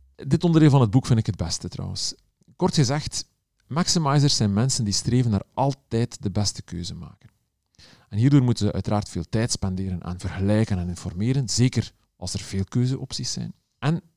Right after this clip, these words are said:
finaal, hè, het bekomen van de beste keuze is cruciaal. Dat wil niet zeggen dat het per se perfectionisten zijn, hè, dat is een andere soort eigenschap, maar die eigenschappen liggen wel dicht bij elkaar.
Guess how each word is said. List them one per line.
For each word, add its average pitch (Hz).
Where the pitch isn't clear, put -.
finaal, 143
hè, 139
het 101
bekomen 131
van 190
de 87
beste -
keuze 127
is -
cruciaal. 87
Dat 113
wil 151
niet 190
zeggen 160
dat 131
het 120
per 135
se 127
perfectionisten 123
zijn, 202
hè, 220
dat 123
is 104
een 92
andere 123
soort 147
eigenschap, -
maar 113
die 113
eigenschappen 143
liggen 107
wel 90
dicht -
bij -
elkaar. -